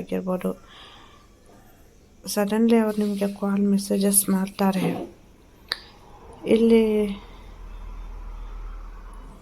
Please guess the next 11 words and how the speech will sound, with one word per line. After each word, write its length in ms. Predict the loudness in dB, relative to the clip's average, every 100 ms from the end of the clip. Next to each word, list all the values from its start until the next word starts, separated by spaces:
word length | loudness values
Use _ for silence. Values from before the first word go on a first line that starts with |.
| -20 -20 -20 -20 -18 -2 2
ಏನೋ 160 | 6 6
ಒಂದು 140 | 4 2 2
ಬ್ಲಾಕ್ 300 | 4 4 4
ಎನರ್ಜಿ 320 | 4 4 2 -2
ಕಾಣ್ತಾ 320 | 0 -2 0 0
ಉಂಟು, 160 | 0 0
ಅದೊಂದು 420 | 2 4 4 4 2 0 -6 -16 -14 -6 -2
ರಿಲೀಸ್ 320 | 2 2 2 0
ಆಗ್ಬೇಕು 380 | 0 -4 -4 -4
ಇಲ್ಲಿ 220 | -2 -2 -4 -8 -18 -20 -20 -20 -4
ಅವರ 140 | 0